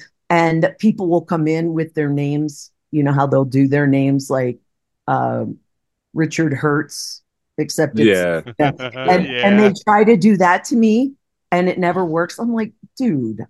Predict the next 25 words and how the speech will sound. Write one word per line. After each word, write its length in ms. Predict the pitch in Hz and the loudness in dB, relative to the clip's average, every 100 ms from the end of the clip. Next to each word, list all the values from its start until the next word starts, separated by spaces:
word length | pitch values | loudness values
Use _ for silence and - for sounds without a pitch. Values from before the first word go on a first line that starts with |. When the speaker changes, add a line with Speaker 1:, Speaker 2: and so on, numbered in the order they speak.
| - | -10
Speaker 1:
I 100 | 254 | -8
was 160 | 277 285 | -4 0
a 60 | |
middle 340 | 254 247 247 226 | 2 2 0 -4
school 300 | - 165 147 | -6 -6 -6
teacher. 640 | 147 127 - 123 107 214 - - _ _ _ 381 | -6 -8 -8 -8 -2 -2 -4 -12 _ _ _ -6
Speaker 3:
Yeah. 180 | - 370 - | -2 -2 2
Speaker 1:
What 120 | 349 | 0
are 40 | - - | 0 -6
you 60 | - | -2
trying 360 | 330 349 311 | 0 2 2
to 80 | 359 - | 0 0
prove?" 540 | 339 370 330 151 127 139 - | 2 4 4 4 0 -14 -10
You 220 | 190 190 | -2 0
know? 440 | 180 185 196 - _ _ _ - 254 | 2 0 0 -4 _ _ _ -20 -18
So 680 | - 180 165 156 160 156 | -8 -2 0 2 0 -4
Speaker 3:
Yeah. 260 | 113 113 113 _ _ _ _ _ | -8 -10 -14 _ _ _ _ _
Speaker 1:
he, 200 | 240 247 | 0 2
they 200 | 226 233 | 2 0
Speaker 2:
Uh. 60 | 220 - | -2 -2
Speaker 1:
still 220 | 233 226 | 2 2
do 200 | 185 226 | 2 0
watch, 460 | 190 156 156 165 - | 2 4 2 0 -8
and 360 | 165 156 156 - | -6 -4 -6 -8
he 460 | 175 175 170 165 | -8 -6 -6 -6